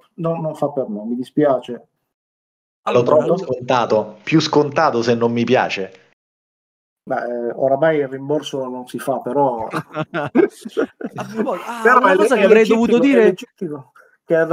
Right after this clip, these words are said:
Speaker 3: una
Speaker 1: alcuni
Speaker 3: cosa che
Speaker 1: giochi
Speaker 3: avrei dovuto dire durante la puntata, perché non è per niente spoiler, ma ormai ve la beccate nei bloopers,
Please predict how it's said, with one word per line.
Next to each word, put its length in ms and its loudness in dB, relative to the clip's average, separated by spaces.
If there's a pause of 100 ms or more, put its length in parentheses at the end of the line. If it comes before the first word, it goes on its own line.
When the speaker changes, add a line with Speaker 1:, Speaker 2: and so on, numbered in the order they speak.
Speaker 3:
una 160 -2
Speaker 1:
alcuni 60 0
Speaker 3:
cosa 180 0
che 60 2
Speaker 1:
giochi 20 4
Speaker 3:
avrei 220 2
dovuto 340 4
dire 240 4
durante 420 2
la 100 2
puntata, 460 -6
perché 280 -10
non 140 -6
è 60 -6
per 180 -10
niente 320 -10
spoiler, 540 -6
ma 80 -10
ormai 280 -4
ve 100 -6
la 100 -8
beccate 380 -10
nei 140 -8
bloopers, 600 -12